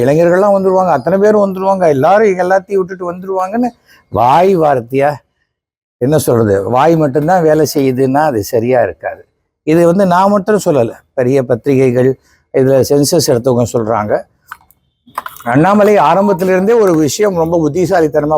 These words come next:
பண்ணார். நம்ம தான் சிறந்தவர் அப்படின்னு சொல்றதுக்காக காசு கொடுத்து சில பேரை வேலைக்கு அமர்த்துற மாதிரி அமர்த்தி, மாசம் அஞ்சு லட்ச ரூபா, பத்து லட்ச ரூபாங்கிற மாதிரி எல்லாம் கொடுக்க வச்சு, "ஐயோ, அவர் மாதிரி முடியுமா, அவர் இருபத்தி ரெண்டு பர்சன்ட் ஓட்டு வாங்கிடுவாரு,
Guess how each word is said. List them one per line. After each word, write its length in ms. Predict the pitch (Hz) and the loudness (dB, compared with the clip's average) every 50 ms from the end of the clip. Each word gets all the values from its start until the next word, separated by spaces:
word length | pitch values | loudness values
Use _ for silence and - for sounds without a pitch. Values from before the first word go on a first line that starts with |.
| 139 139 | -2 -2
பண்ணார். 300 | 131 117 117 123 - - _ _ _ _ _ _ _ _ _ _ | -4 -2 -2 -2 -4 -4 _ _ _ _ _ _ _ _ _ _
நம்ம 360 | - 139 147 165 175 175 185 185 | -4 -2 0 0 2 2 2 2
தான் 240 | 190 220 247 254 226 - - | 2 2 2 0 0 -2 -6
சிறந்தவர் 580 | - - 180 175 185 190 180 185 180 185 180 147 - | -6 -4 -2 -2 -2 0 0 0 0 0 0 -2 -2
அப்படின்னு 340 | - - 151 170 190 208 190 - | -4 -2 -2 0 -2 -2 -2 0
சொல்றதுக்காக 680 | 175 165 175 196 196 165 185 160 170 160 160 175 233 240 | 0 0 2 2 0 0 -2 -2 0 0 0 0 0 0
காசு 340 | - 170 160 202 214 - 262 226 | 0 0 2 2 2 0 0 0
கொடுத்து 320 | 208 208 196 175 - 247 | 0 0 0 -2 -2 -4
சில 220 | 180 - 185 165 151 | -2 0 0 0 0
பேரை 320 | 135 151 156 143 147 180 202 - - _ _ _ _ _ _ - | 2 2 2 2 2 0 -2 -4 -10 _ _ _ _ _ _ 0
வேலைக்கு 360 | 156 185 208 220 214 185 185 | 2 2 4 2 2 0 0
அமர்த்துற 380 | 170 160 156 156 135 131 147 139 | 0 0 0 -2 -2 -2 -4 -4
மாதிரி 240 | 139 147 151 151 151 | -2 -2 0 0 0
அமர்த்தி, 280 | 135 127 120 113 - 170 | -2 -2 -4 -6 -4 -2
மாசம் 320 | 160 147 147 147 147 151 | 0 0 0 0 0 0
அஞ்சு 160 | 131 123 120 113 | 0 0 0 0
லட்ச 180 | 113 101 - | -2 -2 -2
ரூபா, 180 | - 104 113 123 | -2 -2 -2 -2
பத்து 260 | 139 135 117 107 110 110 | -2 -2 -4 -6 -6 -8
லட்ச 160 | 107 95 - | -8 -8 -4
ரூபாங்கிற 360 | 117 110 110 110 107 104 98 98 | -2 -2 -2 0 0 -2 -2 -2
மாதிரி 280 | 98 104 104 101 113 139 - _ - - - - - - | -2 -2 -2 0 0 -2 -2 _ -12 -20 -20 -20 -8 -4
எல்லாம் 260 | - 160 165 160 139 | -2 0 0 0 0
கொடுக்க 240 | 143 156 156 135 127 | 0 0 -2 0 -2
வச்சு, 240 | 113 113 110 - - - | -2 -2 -2 -2 -4 -4
"ஐயோ, 400 | 104 113 127 165 190 196 214 220 208 180 143 123 - | -4 -4 -2 -2 0 2 2 2 2 0 -2 -4 -4
அவர் 280 | 113 104 120 131 143 | -2 -2 -2 -2 -2
மாதிரி 240 | 160 165 175 180 185 | -2 -4 -4 -4 -2
முடியுமா, 400 | 170 160 160 165 180 185 170 175 156 | -2 -2 -2 0 -2 0 0 0 0
அவர் 180 | 127 113 131 135 | 0 0 0 2
இருபத்தி 320 | 135 139 151 170 160 160 | 2 2 2 2 0 -2
ரெண்டு 180 | 156 156 151 139 | -4 -2 -2 -4
பர்சன்ட் 320 | 135 139 139 190 190 175 | -4 -6 -8 -10 -10 -8
ஓட்டு 260 | 165 160 165 170 165 160 | -6 -4 -4 -4 -4 -2
வாங்கிடுவாரு, 560 | 160 160 170 175 175 165 170 170 160 156 151 | -2 -2 -2 -4 -4 -2 0 0 2 2 0